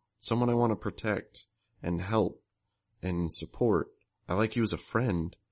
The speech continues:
I can even see us being best friends somewhere down the line." Like his sister. A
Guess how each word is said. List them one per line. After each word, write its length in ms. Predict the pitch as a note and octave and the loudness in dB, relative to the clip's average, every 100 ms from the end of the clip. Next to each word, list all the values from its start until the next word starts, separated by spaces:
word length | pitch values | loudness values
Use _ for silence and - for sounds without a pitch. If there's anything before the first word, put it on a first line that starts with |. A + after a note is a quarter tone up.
| _ _ _ _ _ | _ _ _ _ _
I 120 | G2+ | 0
can 160 | G2+ G#2+ | 2 2
even 260 | G#2+ G#2 | 2 2
see 280 | F#2 - G2+ | -2 -2 0
us 120 | G2+ | 0
being 320 | - F#2 F#2 F#2 | 0 0 0 0
best 220 | C3 - | -2 -4
friends 580 | D2+ C#2+ C#2 - - - _ _ | -4 -4 -4 -8 -14 -20 _ _
somewhere 380 | - E2 D#2 D2+ | -4 -2 0 -2
down 200 | D2+ D2 | -2 -2
the 60 | |
line." 360 | D2 C#2+ C#2+ D2 - _ _ _ _ _ _ _ _ _ _ _ | -2 -2 -4 -6 -12 _ _ _ _ _ _ _ _ _ _ _
Like 340 | - D#2 F2 F2 | -4 0 2 0
his 300 | - F2 D#2+ | -4 -4 -4
sister. 640 | - - E2 - D#2 - - _ _ _ _ _ _ | -6 -6 -6 -8 -10 -10 -14 _ _ _ _ _ _
A 60 | - | -20